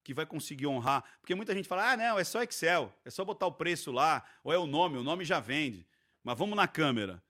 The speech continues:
Se você colocar a câmera acima dos seus olhos, você fica com um ar de submissão,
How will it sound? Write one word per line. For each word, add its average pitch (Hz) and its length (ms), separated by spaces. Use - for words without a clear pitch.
Se - 160
você 156 300
colocar 202 460
a 165 60
câmera 107 580
acima 185 560
dos 156 140
seus 110 260
olhos, 123 560
você - 140
fica 143 280
com 139 160
um 139 60
ar 135 100
de 127 100
submissão, 151 800